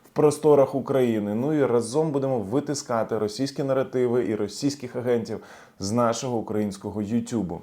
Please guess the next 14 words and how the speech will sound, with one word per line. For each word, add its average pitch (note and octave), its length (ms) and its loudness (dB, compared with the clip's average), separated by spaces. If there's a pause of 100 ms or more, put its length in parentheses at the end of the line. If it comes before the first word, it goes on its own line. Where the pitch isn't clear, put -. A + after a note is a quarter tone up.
(720)
І - 20 -4
дуже A#2 240 2
прошу, F#2+ 340 -2
зробіть G2 440 -4
донат, A#2 440 -2
дозакриваємо A2+ 960 2
вже G2 200 -4
збір, A2+ 420 -2 (400)
е, A2 260 4
на A#2 380 4
п'ятиметровий B2+ 840 2
підводний A2 600 0
дрон C3 360 0
для A2+ 340 2